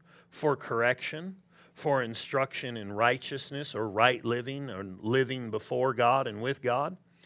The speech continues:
that the man of God may be complete,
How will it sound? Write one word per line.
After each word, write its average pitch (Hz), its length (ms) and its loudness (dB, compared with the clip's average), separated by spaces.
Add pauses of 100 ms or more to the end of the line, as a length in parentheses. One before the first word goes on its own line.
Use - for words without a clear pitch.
(300)
that 135 240 4
the 131 80 0
man 165 340 0
of 180 180 -6
God 131 400 4
may 139 280 -2
be 127 240 -6
complete, - 880 -4